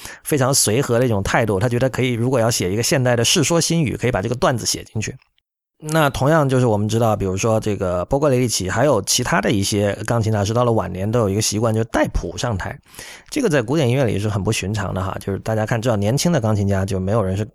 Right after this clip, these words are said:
带谱上台的，很极少。嗯，但是有些人像 Sviatoslav Richter，像，像波格雷利奇，还有其他，我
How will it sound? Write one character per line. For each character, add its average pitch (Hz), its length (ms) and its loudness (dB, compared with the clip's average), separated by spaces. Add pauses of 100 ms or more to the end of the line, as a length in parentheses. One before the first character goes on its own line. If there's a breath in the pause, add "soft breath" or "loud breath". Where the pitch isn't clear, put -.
(120)
带 110 140 0
谱 90 200 -4
上 92 160 -4
台 98 120 -6
的， 107 80 -6
很 110 200 -6 (160)
极 110 220 -2
少。 - 260 -2 (540 loud breath)
嗯， 101 400 0
但 139 140 2
是 131 80 2
有 98 120 2
些 123 140 2
人 107 220 2
像 104 420 0
Sviatoslav 117 800 0
Richter， 110 480 -2 (140)
像， 92 280 -4
像 104 220 -4
波 113 100 -2
格 110 120 2
雷 104 100 2
利 107 100 0
奇， 95 200 -4
还 95 220 -4
有 - 480 -2
其 - 120 -4
他， 101 400 -2 (140)
我 95 200 -4